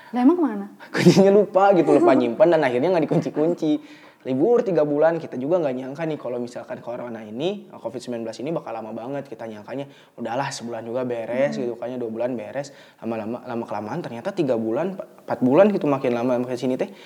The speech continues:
Speaker 2: Terus aja balik
Speaker 1: Hmm.
Speaker 2: lagi ke kampus, persiapan L P J, biasa D P M,
Speaker 1: Hmm.
Speaker 2: L P J-an.
Speaker 1: Iya.
Speaker 2: Ngalamin kan ya?
Speaker 1: Ngalamin.
Speaker 2: Kita bikin L P J gitu, harus di buku yang gede-gede
Speaker 1: Hmm,
Speaker 2: banget.
Speaker 1: sampai segini.
Speaker 2: Nah, bener, kayak Jojo Dog lah ya.
Speaker 1: Kayak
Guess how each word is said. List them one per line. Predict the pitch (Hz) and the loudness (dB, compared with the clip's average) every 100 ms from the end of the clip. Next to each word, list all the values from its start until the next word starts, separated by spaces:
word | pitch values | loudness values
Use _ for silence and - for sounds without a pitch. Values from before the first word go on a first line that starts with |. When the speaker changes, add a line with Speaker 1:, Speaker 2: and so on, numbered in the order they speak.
| - - | -20 -14
Speaker 2:
Terus | 143 | -8
aja | 151 190 208 - | -2 0 0 -2
balik | - 104 135 226 | -4 -2 0 2
Speaker 1:
Hmm. | 202 | 2
Speaker 2:
lagi | 208 214 | 2 0
ke | |
kampus, | 202 214 214 226 226 - - - | -2 -4 -2 -2 -2 -6 -18 -12
persiapan | 110 113 110 139 139 | -8 -6 -4 -4 -4
L | 139 | -4
P | 143 | -2
J, | 151 143 | -2 -2
biasa | 127 - 123 127 131 123 | -2 -2 -4 -2 0 2
D | 117 | 0
P | 113 113 | 0 0
M, | 123 110 | 0 0
Speaker 1:
Hmm. | |
Speaker 2:
L | 107 | -4
P | 104 113 | -4 0
J-an. | 120 117 - | 0 0 -2
Speaker 1:
Iya. | 110 | 0
Speaker 2:
Ngalamin | 113 127 165 165 | 4 6 6 6
kan | 143 | 6
ya? | 147 156 | 4 4
Speaker 1:
Ngalamin. | - 220 214 202 | -2 -8 -6 -2
Speaker 2:
Kita | 190 123 | 2 4
bikin | 127 123 | 4 2
L | 120 - | 0 0
P | 120 | 2
J | 123 123 | 2 2
gitu, | 120 120 | 2 0
harus | 117 117 - | -2 -2 0
di | |
buku | 123 117 143 127 | 0 4 6 6
yang | |
gede-gede | 117 113 120 123 | 4 2 2 2
Speaker 1:
Hmm, | 117 | 0
Speaker 2:
banget. | 113 156 160 | 0 0 0
Speaker 1:
sampai | 220 240 | 0 0
segini. | 233 220 220 226 226 | 0 -2 -2 -2 -2
Speaker 2:
Nah, | 233 113 107 107 | -4 -4 -8 -8
bener, | 117 123 | -6 -2
kayak | 139 131 | 2 4
Jojo | 139 156 | 6 6
Dog | 180 151 120 | 6 6 4
lah | |
ya. | 127 | 2
Speaker 1:
Kayak | 160 | 0